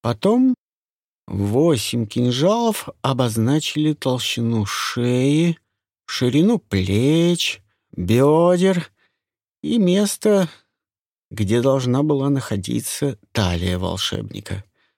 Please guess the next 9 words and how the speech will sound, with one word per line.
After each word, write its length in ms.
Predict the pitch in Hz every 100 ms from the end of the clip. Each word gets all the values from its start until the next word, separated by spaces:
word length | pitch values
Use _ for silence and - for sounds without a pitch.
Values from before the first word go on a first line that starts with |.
| _ _ _ _ -
Девятый 840 | 98 101 165 202 233 262 - 185
клинок 800 | 113 127 131 120 110 95 - - -
воткнулся 960 | 98 139 165 - 143 175 208 165 -
между 580 | 180 180 175 151 143 170
ног 420 | 175 180 151 -
Рузгина, 720 | 98 95 95 95 95 78 - - _ _ _ _ _ -
вызвав 880 | 95 147 254 226 196 214 214 190
бурю 800 | 139 117 135 285 320 294 214 143
аплодисментов. 1400 | 107 101 104 98 95 - 113 170 220 156 107 67 - _